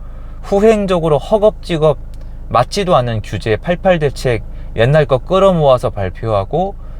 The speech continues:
그리고 은행들한테 가계대출 관리하라는 명목으로 부동산을 조이게 했고,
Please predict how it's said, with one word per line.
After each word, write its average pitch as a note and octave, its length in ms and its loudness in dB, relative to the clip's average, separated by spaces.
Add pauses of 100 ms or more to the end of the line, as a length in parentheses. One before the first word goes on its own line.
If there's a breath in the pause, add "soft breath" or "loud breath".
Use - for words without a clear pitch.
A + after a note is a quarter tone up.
(200 loud breath)
그리고 A2+ 500 2
은행들한테 B2+ 840 4
가계대출 A2+ 880 -2
관리하라는 A2 680 0
명목으로 G2+ 600 2 (320 loud breath)
부동산을 C3 540 2
조이게 G2 380 0
했고, E3 420 -2